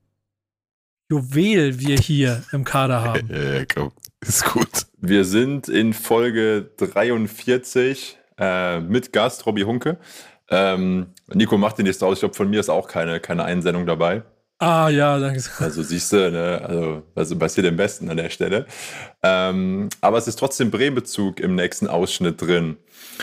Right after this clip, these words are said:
Speaker 3: Ähm, Miguel schreibt dazu, hier rückblickend ein absolut absurder Moment aus eurem Podcast.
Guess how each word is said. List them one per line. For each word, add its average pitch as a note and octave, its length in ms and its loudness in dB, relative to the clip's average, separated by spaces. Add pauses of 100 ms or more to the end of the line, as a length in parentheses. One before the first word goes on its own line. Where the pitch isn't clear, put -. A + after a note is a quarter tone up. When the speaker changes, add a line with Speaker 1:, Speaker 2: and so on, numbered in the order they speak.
(360)
Speaker 3:
Ähm, E2+ 680 0 (840)
Miguel G#2 380 4
schreibt G#2 340 0
dazu, G2 560 0 (1200)
hier B2+ 180 6
rückblickend B2+ 500 0
ein A2 240 0
absolut G#2 520 0
absurder G2 400 0
Moment F2+ 440 0
aus F2+ 160 -2
eurem F2+ 240 0
Podcast. - 800 -4